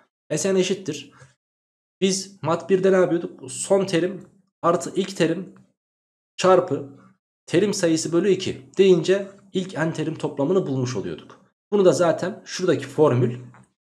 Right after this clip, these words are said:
şuradaki formülün yansıması zaten. Yani mat birdeki formülün birebir aynısı. Bunu direkt soruların üzerinde daha güzel bir şekilde bulacağız. Bir aritmetik dizide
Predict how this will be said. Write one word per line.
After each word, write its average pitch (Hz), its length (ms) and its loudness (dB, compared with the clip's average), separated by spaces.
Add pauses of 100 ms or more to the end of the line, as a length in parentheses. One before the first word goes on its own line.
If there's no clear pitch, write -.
(100)
şuradaki 175 360 -2
formülün 143 640 4
yansıması 127 580 0
zaten. 85 360 -10 (100)
Yani 127 180 -2
mat 156 320 0
birdeki 120 260 -4
formülün 143 500 0
birebir 139 260 0
aynısı. 107 420 -2 (320)
Bunu 139 180 -4
direkt 165 240 -4
soruların 135 420 2
üzerinde 127 520 -2
daha 135 160 0
güzel 110 260 -2
bir - 60 -12
şekilde 143 300 -6
bulacağız. 92 480 -8 (420)
Bir 185 100 2
aritmetik 180 480 4
dizide 117 460 -6